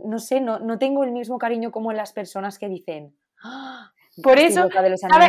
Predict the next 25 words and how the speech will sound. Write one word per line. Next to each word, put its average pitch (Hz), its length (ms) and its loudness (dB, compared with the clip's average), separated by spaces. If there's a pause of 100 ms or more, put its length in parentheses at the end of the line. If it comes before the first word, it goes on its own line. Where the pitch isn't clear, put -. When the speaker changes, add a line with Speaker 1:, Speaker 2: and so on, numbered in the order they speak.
Speaker 2:
Eso 381 240 6
Speaker 1:
animales, 381 40 8
Speaker 2:
viene, 370 560 2
por 294 140 6
eso 339 220 0
ese 339 260 0
odio 302 300 4
a 277 160 6
que 262 100 4
los 247 120 6
padres 262 500 6
le 240 100 6
hablen 240 300 4
así 226 200 -2
a 226 120 4
sus 233 160 -4
hijos, 226 240 -4
porque 208 180 -2
a 208 80 2
ti 233 80 -2
no 277 100 0
te 294 60 -2
gustan 294 280 -2
las 208 80 0
mascotas. 214 400 -8